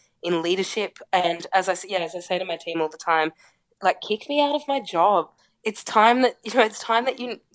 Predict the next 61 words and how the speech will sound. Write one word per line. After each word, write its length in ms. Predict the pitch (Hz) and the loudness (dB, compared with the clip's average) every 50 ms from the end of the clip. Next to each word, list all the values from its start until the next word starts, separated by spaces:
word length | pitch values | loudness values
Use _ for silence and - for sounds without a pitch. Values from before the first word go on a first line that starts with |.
| - - - | -20 -20 -18
someone 320 | - - - 220 226 208 | -10 -6 -6 -4 -2 -2
else 220 | 196 196 208 - - | -2 -2 -2 -4 -4
had 100 | - 220 | -6 -6
a 40 | 196 | -4
go 180 | - 185 175 170 | -4 -4 -4 -4
at 100 | - - | -6 -8
this. 140 | 175 - | -6 -2
I 80 | 214 214 | -2 0
never 260 | 220 214 220 220 247 | 0 0 0 0 -2
had 200 | 240 240 226 220 | 0 0 0 0
a 160 | 214 202 196 - - - - - _ _ _ | 0 0 -2 -4 -6 -14 -20 -20 _ _ _
vision 280 | - 214 196 208 214 214 | -6 -4 -4 -2 -2 0
or 120 | 196 185 | 0 0
a 60 | 180 175 | 0 -2
goal 360 | - 190 175 175 180 180 180 | -2 -2 0 0 -2 -4 -8
to 120 | - 175 | -14 -16
be 160 | - 190 175 | -12 -10 -10
a 40 | 170 | -10
C 300 | 165 - - 175 170 160 | -10 -10 -10 -10 -8 -4
E 40 | 165 | -4
O. 340 | 185 214 226 220 220 220 226 - _ _ _ _ _ - | -2 -2 -2 -4 -6 -8 -12 -16 _ _ _ _ _ -4
I 80 | - 202 | -2 -2
just 180 | 202 240 233 - | -2 -2 -2 0
wanted 240 | 233 220 226 220 220 | 2 2 2 0 0
to 140 | - 220 208 | -4 -8 -8
create 400 | - - - 196 202 202 196 - | -8 -4 -2 0 0 0 0 -4
meaningful 420 | - 196 190 196 202 190 - 196 185 | -6 -4 -4 -2 -4 -4 -6 -6 -4
work. 360 | 175 175 175 170 160 160 - - - | 0 0 0 0 0 -4 -8 -8 -2
And, 340 | 196 185 175 170 170 175 - - _ _ _ _ _ - | 0 2 2 2 0 -2 -4 -10 _ _ _ _ _ 2
you 80 | 208 | 4
know, 120 | 202 180 180 | 6 6 6
I've 180 | 180 180 180 | 4 2 -2
been 100 | 214 185 | -6 -10
thrust 460 | 175 - - - 214 220 - - - | -10 -10 -4 -2 -2 -2 -2 -6 -10
into 140 | 240 226 202 202 | -12 -12 -12 -12
this 140 | 202 185 - | -12 -14 -14
position 460 | - 196 180 185 175 - 196 180 180 | -14 -12 -12 -10 -6 -4 -4 -2 0
where 240 | 180 170 170 170 - | 0 0 0 0 0
I 240 | - 175 175 175 - _ _ _ _ | 0 -2 -4 -6 -10 _ _ _ _
feel 180 | - - 214 214 | -6 -2 0 2
like 160 | 214 214 - | 2 2 0
I 60 | 208 | -4
have 160 | 190 185 185 185 | -8 -8 -8 -8
so 200 | - - 208 208 | -8 -6 -4 -2
much 220 | 220 220 214 - | -2 -2 -2 -4
opportunity 720 | 202 - - - - - 180 180 175 170 175 170 170 175 | -8 -10 -10 -10 -8 -6 -4 -4 -4 -4 -6 -8 -8 -6
and 120 | - 175 175 | -2 0 0
I 80 | 180 | 0
only 260 | - - 185 196 202 196 | 2 0 0 2 2 2
want 140 | 190 180 | 2 0
to 40 | 170 160 | 0 -2
share 300 | - - 160 151 151 151 | -4 -6 -4 -4 -4 -4
it. 120 | 151 - - - | -6 -8 -12 -8
So, 300 | - 180 175 170 165 170 - - - - - _ _ | -4 -2 0 0 -2 -2 -6 -12 -20 -20 -20 _ _
yeah, 200 | - 208 202 196 | 2 6 6 6
the 100 | 190 190 | 6 4
goal 280 | 190 196 190 196 202 208 | 4 4 4 4 4 2
would 120 | 208 196 | -2 -4
definitely 420 | - 190 175 - - 185 165 180 170 | -4 -6 -6 -6 -8 -10 -10 -10 -10
be 240 | - 170 165 165 | -8 -8 -8 -10
for, 340 | 160 - - 170 160 165 160 | -10 -10 -10 -8 -8 -8 -8